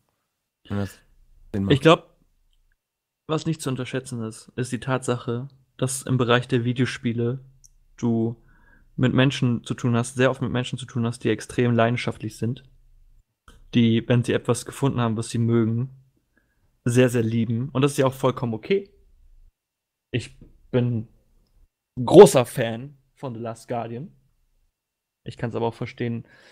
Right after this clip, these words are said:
Speaker 2: wenn Leute sagen so, „Ja, ist nichts für mich.“ Ähm, aber oftmals fühlen sich halt auch einfach Menschen, und das kann auch vielleicht daran liegen, dass,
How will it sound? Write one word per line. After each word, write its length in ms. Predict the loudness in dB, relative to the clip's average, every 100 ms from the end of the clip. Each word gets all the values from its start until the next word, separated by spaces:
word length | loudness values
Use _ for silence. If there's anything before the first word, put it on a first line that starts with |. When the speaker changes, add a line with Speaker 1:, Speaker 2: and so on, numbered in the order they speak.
| -20 -20 -20 _
Speaker 2:
wenn 200 | -2 2
Leute 260 | 4 4 4
sagen 180 | 2 2
so, 80 | 2
„Ja, 160 | 2
ist 140 | 0 -4
nichts 180 | -6
für 80 | -6
mich.“ 160 | -6 -6 -12 _ -8 -8 -8 -20 _ _ _ _ _
Ähm, 300 | 0 2 2
aber 280 | 2 2 4
oftmals 560 | 0 -2 -6 -2 -2 -4
fühlen 200 | -8 -8
sich 120 | -6
halt 120 | -6
auch 80 | -6
einfach 320 | -8 -8 -6
Menschen, 460 | -6 -6 -8 -8 -8
und 100 | -6
das 120 | -6
kann 140 | -2 -2
auch 80 | 0
vielleicht 240 | -2 -2
daran 220 | -2 -2
liegen, 280 | -2 -4 -2
dass, 320 | -2 -2 -10